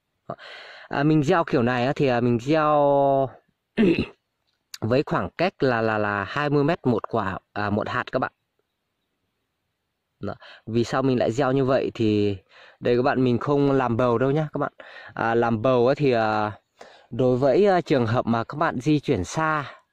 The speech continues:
các bạn rời xa, di chuyển, à, để trồng, à, từ nương này sang nương khác ấy, thì, à, các bạn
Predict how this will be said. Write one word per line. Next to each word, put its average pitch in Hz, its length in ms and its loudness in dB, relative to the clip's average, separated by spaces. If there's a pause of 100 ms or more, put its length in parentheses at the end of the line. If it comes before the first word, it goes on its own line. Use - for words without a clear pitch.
(500)
các 143 60 -12
bạn 151 160 -2
rời 117 200 0
xa, 143 380 -2
di 135 140 -2
chuyển, 98 300 0
à, 107 360 0
để 98 220 -2
trồng, 113 320 0
à, 104 480 2
từ 107 380 2
nương 135 240 2
này 120 160 0
sang 139 220 -2
nương 147 160 2
khác 185 240 -4
ấy, 202 140 0
thì, - 120 -4
à, 95 180 -2
các 135 80 -2
bạn 135 160 -4